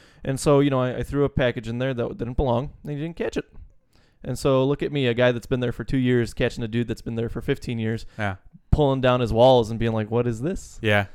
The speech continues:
Speaker 1: So, you know, I kinda co-, took him down a couple notches, and it
Speaker 2: That's good.
Speaker 1: worked out in my favor 'cause he was international, so I'd never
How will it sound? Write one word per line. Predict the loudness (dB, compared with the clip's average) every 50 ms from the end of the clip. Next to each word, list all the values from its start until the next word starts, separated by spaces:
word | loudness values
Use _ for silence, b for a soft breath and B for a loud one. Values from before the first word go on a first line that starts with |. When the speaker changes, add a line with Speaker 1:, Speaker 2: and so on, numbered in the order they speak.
| -16 _
Speaker 1:
So, | -4 0 0
you | 2 2 2
know, | 2 2
I | 0
kinda | 0 -2 -4 -4 -4 -4
co-, | -6 -6 -6 -6 -6 -6
took | -4 -4 -4
him | 0
down | 2 2 2 2
a | 0
couple | -2 -4 -4 -4 -4
notches, | -4 -4 -4 -6 -6 -8 -8 -6 -6
and | -8 -8
it | -8 -10 -12 _ -10
Speaker 2:
That's | -10 -6 -4
good. | -2 -2 0
Speaker 1:
worked | 0 -2 0 0
out | 0 0
in | 0 -2
my | -4 -2
favor | 0 2 2 2 0 -2
'cause | -4 -6 -4
he | -2 0 2
was | 2 2 0 -2 -4
international, | -2 0 2 2 2 2 0 0 -4 -6 -8
so | -8 -8 -8
I'd | -8 -6
never | -8 -8 -8 -10 -10